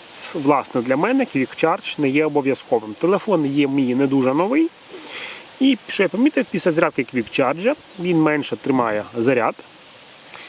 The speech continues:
і швидше розряджається. Другий павербанк — це Nightcore S C L десять. Цікавий павербанк, може використовуватись як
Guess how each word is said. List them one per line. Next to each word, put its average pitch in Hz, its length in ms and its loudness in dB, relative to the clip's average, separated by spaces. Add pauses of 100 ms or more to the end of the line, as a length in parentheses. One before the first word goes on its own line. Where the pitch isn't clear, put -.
(160)
і 240 140 4
швидше 170 360 2
розряджається. 110 760 0 (1120)
Другий 131 340 2
павербанк — 190 560 2 (480)
це 208 140 0
Nightcore 180 480 0 (580)
S 160 360 0
C - 60 0
L 175 260 0 (180)
десять. - 460 -4 (2000)
Цікавий 139 500 0 (220)
павербанк, 151 640 2 (560)
може 147 220 2
використовуватись 131 960 0
як 117 200 2